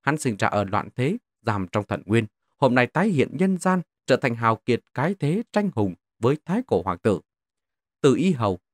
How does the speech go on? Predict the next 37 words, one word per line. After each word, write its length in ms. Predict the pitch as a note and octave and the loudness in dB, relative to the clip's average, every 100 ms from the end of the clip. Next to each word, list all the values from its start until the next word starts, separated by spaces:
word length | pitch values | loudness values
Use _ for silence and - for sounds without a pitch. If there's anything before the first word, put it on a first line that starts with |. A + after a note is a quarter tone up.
| - | -2
Lý 160 | C3 F#3+ | -2 0
Khinh 200 | A#2 F#2 | -2 -2
Chu, 220 | G#2 F#2+ - _ - | -2 -2 -4 _ -4
sao 160 | - | -2
xứng 220 | F#2 E3 | 0 -2
đặt 180 | F#3+ - | -2 -4
ngang 180 | G2+ G2 | -4 -4
với 100 | A2 | -2
hắn? 260 | A2+ B2 A3+ - _ _ - | -2 -2 -2 -6 _ _ -2
Ta 80 | |
nhớ 300 | G#2+ G#2+ C#3+ G#3+ | 0 0 -2 -2
rồi, 220 | G2+ F2+ - _ - | -2 -2 -6 _ 0
mười 220 | A2+ G#2 | 2 2
mấy 220 | F#2+ D3+ | 2 -2
năm 180 | G3+ D3 - | -2 -4 0
trước, 180 | A#3+ - _ | -2 -2 _
từng 120 | - B2+ | -2 2
gặp 160 | - - | 0 0
hắn 180 | D#3 | 0
một 220 | A#3+ A#2+ - | 2 0 0
lần, 200 | G2 F2+ - _ _ | -2 -2 -6 _ _
xuất 160 | C#3 C3+ | -4 0
thế 100 | F3+ | 0
nhiều 240 | G3 F#2+ F#2+ | 0 -2 -2
năm, 200 | G#2+ G#2 - _ - | -2 -2 -6 _ -2
chẳng 180 | A#2+ A2 | -2 2
qua 220 | F3+ F3+ - | 2 2 0
quá 200 | E3+ A3 | -2 -2
khiêm 160 | - G3 D3 | -2 -2 -2
nhường, 200 | G#2 F#2+ - _ _ | -2 -2 -4 _ _
chưa 120 | B2 | -2
bao 160 | G2 G2 | -2 -4
giờ 180 | F#2 D2 | -6 -8
ra 200 | - G#2 | -4 -4
tay 180 | - G#2+ | -2 -4
mà 120 | F2+ - | -4 -4
thôi. 160 | G#2+ | -2